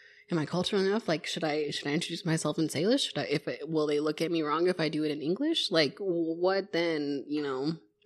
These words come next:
I think there's a lot of issues, but honestly, I think that at this point, making that initial step is,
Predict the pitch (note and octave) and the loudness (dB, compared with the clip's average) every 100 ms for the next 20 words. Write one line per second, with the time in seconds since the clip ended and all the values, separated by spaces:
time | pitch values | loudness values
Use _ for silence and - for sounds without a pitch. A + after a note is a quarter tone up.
0 | - F#3 G#3+ G3+ F3 D#3 D3 C#3 F#3+ F3+ | -6 0 4 6 6 2 2 0 2 2
1 | E3 D#3 - - - - - _ _ E3+ | 2 0 -4 -10 -20 -20 -20 _ _ 2
2 | F3+ E3+ - E3 G#2+ D3 E3 E3 D3 D3 | 4 2 4 2 2 0 0 0 0 0
3 | E3+ F#3 - E3+ D#3+ C#3 A2+ - _ _ | 0 0 -2 -4 -2 -2 -4 -10 _ _
4 | _ _ _ _ _ _ _ _ - E3+ | _ _ _ _ _ _ _ _ 2 4
5 | E3+ E3+ E3 D3+ D3 C#3+ D3+ C#3 - C#3 | 4 4 2 2 2 0 0 -2 -2 -4
6 | C#3+ C3 D#3+ | -2 -4 -6